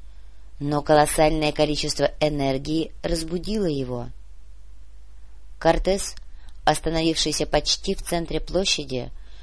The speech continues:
с болью посмотрел на фигурки двух женщин у лобного места, а затем на вибрирующую гробницу,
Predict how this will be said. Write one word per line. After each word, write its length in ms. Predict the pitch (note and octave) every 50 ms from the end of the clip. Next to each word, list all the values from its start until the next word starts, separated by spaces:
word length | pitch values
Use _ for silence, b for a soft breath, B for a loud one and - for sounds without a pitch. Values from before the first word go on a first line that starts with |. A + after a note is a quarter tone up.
| b b b
с 140 | - -
болью 360 | E3 D3 D#3 E3+ F3+ F#3+ G#3 G3+
посмотрел 520 | - - - F3+ E3+ E3 - E3+ E3 D#3+
на 100 | E3 D#3+
фигурки 400 | - E3 D#3 D#3 E3 D#3 - E3+
двух 260 | D3+ D#3+ D#3+ D#3+ E3
женщин 480 | D#3+ F3 F3 D#3+ C#3+ - - B2 B2+ - - -
у 60 | C#3+
лобного 440 | C#3+ D3 C3+ C3 C#3 C#3 C3+ C3+ C#3+
места, 480 | C#3+ C#3+ C#3 C3 - - - B2+ B2 B2+ - - - - - - - - - - - - - -
а 60 | -
затем 400 | C3+ C#3 C#3+ - - C#3 C#3+ D#3
на 60 | D#3+ E3
вибрирующую 720 | E3 F3+ D#3+ D3+ D3+ D3+ D3 D3 D3 D3+ - - D#3 C#3+
гробницу, 720 | - E3 E3 E3 D#3 D3+ C#3 C3 - - - B2+ B2+